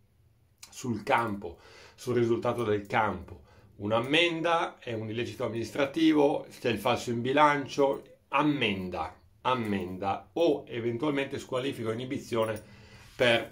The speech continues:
i dirigenti. Questo riguarda tutte le squadre di Serie A, mentre per alcune squadre di Serie B è stato chiesto l'articolo, non mi ricordo se è il sei, trentadue com-, trentuno comma sei. Ehm,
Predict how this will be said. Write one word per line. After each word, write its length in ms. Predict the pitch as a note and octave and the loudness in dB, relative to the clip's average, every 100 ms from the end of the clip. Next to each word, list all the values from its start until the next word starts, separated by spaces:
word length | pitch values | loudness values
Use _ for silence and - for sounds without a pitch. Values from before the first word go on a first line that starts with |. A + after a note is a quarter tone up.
| - | -8
i 140 | C#3 | -6
dirigenti. 600 | A2 A#2 G#2+ G2+ G2 F#2+ - | 0 2 2 -2 -4 -4 -2
Questo 300 | C#3+ C3+ A#2+ | -2 0 -2
riguarda 440 | A#2 A2+ G#2+ G#2 | 2 2 2 0
tutte 300 | G#2 D3+ C3+ | -2 -2 0
le 80 | G#2+ | -2
squadre 240 | - G#2+ | 0 -2
di 60 | G2+ | -2
Serie 280 | G#2+ G#2 G2 | -2 -2 -2
A, 80 | |
mentre 400 | F#2+ B2+ C#3+ G#2 | -2 0 0 -2
per 140 | G#2+ A2+ | -2 -2
alcune 280 | G#2+ C3 B2 | -2 -4 -4
squadre 280 | C3 A#2+ | -2 -2
di 40 | G2+ | -4
Serie 280 | G#2+ A#2+ B2+ | -4 -2 -2
B 160 | A2+ | -2
è 40 | A2+ | -2
stato 260 | A2+ G#2 | -4 -10
chiesto 360 | G2+ B2 - A#2+ | -6 -6 -6 -4
l'articolo, 760 | G#2+ G2+ B2+ A#2 B2 A#2 - - | -4 -4 -10 -6 -2 -2 -4 -12
non 100 | G2+ | -10
mi 60 | G2+ | -10
ricordo 260 | G#2 A2+ | -8 -8
se 140 | G2+ G2 | -8 -12
è 20 | |
il 80 | G2 | -12
sei, 600 | - A2 G2 F#2+ A2+ A2+ - - - - - - - | -10 -4 -4 -2 -4 -8 -16 -20 -20 -20 -20 -20 -10
trentadue 480 | - A#2 A2+ A#2 B2 | -4 -2 -2 -2 -2
com-, 300 | - G2+ - | 0 -2 0
trentuno 400 | B2 A#2+ C3 A#2 | -2 -2 -4 0
comma 320 | A#2+ A2+ G#2 | 0 0 -4
sei. 680 | - A2 F#2+ F#2+ A#2 - - - _ - | 0 0 0 -2 -4 -6 -12 -20 _ -10
Ehm, 1500 | - A2 G#2+ G#2 G2+ G2 F#2+ F2+ F#2+ - - - - - - | 0 2 4 2 0 0 -2 -4 -8 -12 -12 -14 -14 -16 -18